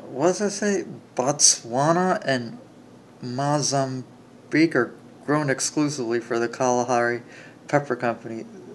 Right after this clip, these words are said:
so you too can experience the soul of Am-, Africa's great thirst land, the Kalahari Desert. Now, i-, i-, ingredients are roasted tomatoes, water,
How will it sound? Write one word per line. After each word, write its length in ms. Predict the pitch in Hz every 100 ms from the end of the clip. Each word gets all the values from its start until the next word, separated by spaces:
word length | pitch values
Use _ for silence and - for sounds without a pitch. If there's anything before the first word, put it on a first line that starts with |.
| - - -
so 220 | - -
you 180 | 135 135
too 260 | 131 - 143
can 180 | 143 117
experience 560 | 117 - 123 117 117
the 100 | -
soul 460 | - - 127 123 139
of 160 | 113 -
Am-, 300 | 117 117 113 123
Africa's 500 | 123 - 127 123 -
great 420 | - 127 127 -
thirst 320 | 131 127 -
land, 220 | 120 107 - - -
the 100 | -
Kalahari 540 | 131 123 113 123 127 120
Desert. 480 | 117 117 107 - - - - - - - - - - - - - - - 120
Now, 420 | 147 151 123 123
i-, 220 | - 147 -
i-, 140 | 143 143
ingredients 720 | 139 135 165 170 139 135 -
are 320 | 135 123 123 - 120 - -
roasted 460 | 147 160 - -
tomatoes, 680 | - 170 143 139 143 139 -
water, 600 | - 117 131 135 143 139